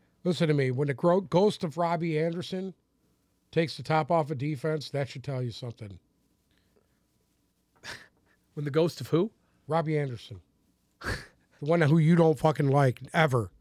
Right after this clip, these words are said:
Speaker 2: I don't.
Speaker 1: The guy had five catches for a hundred fucking yards and a touchdown.
Speaker 2: So,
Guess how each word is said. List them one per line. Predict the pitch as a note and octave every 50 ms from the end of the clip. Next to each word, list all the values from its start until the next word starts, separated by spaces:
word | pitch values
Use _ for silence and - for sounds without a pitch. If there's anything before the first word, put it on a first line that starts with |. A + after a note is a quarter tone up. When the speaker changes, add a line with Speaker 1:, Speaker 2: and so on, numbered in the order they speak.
| _ _ _ _ _
Speaker 2:
I | G#2+ A#2 C3
don't. | A#2+ C3+ C3 A#2
Speaker 1:
The | -
guy | F3+ F3 F3
had | D#3+ E3+ D#3 -
five | - E3 F3 F3+ -
catches | - F3+ E3 C#3+ F3+ C#3+
for | - F3 D#3+ D#3
a |
hundred | D3 E3+ F3 E3 C#3+ -
fucking | - F3+ E3 - E3+ D#3
yards | D3 D3+ D#3 D#3 C#3 A#2+
and | C3+ C3
a | B2
touchdown. | B2 C#3 C#3 B2 - - - - G2+ E2+ - - G#2 G2 A2 - _ _ - _ _ _ _ _ _ _ _ _ _ _ _ _ _ _ _ _ _ _ _ _ _ _
Speaker 2:
So, | - - D3+ C3+ C3+ C3 -